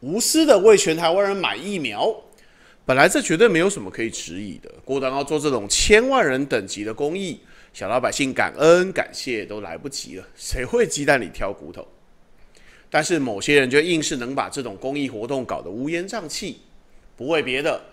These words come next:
就因为买的是对岸代理的疫苗。综合我们之前那一集的分析，朝廷是万万不可能让郭董顺心如意的，否则就是面子里子双输啊。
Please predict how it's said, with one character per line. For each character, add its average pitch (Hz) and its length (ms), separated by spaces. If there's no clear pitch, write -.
就 135 200
因 131 160
为 135 100
买 104 180
的 87 140
是 - 160
对 202 240
岸 175 160
代 285 300
理 92 160
的 - 120
疫 113 160
苗。 85 380
综 262 200
合 262 140
我 233 120
们 127 120
之 196 140
前 156 180
那 170 160
一 165 60
集 101 200
的 101 80
分 113 240
析， 117 280
朝 165 320
廷 185 340
是 196 120
万 202 240
万 180 180
不 185 140
可 143 140
能 104 140
让 135 160
郭 127 220
董 113 180
顺 110 220
心 104 240
如 82 160
意 113 160
的， - 100
否 120 220
则 151 320
就 - 100
是 117 140
面 147 360
子 117 140
里 92 200
子 80 120
双 135 300
输 175 200
啊。 175 120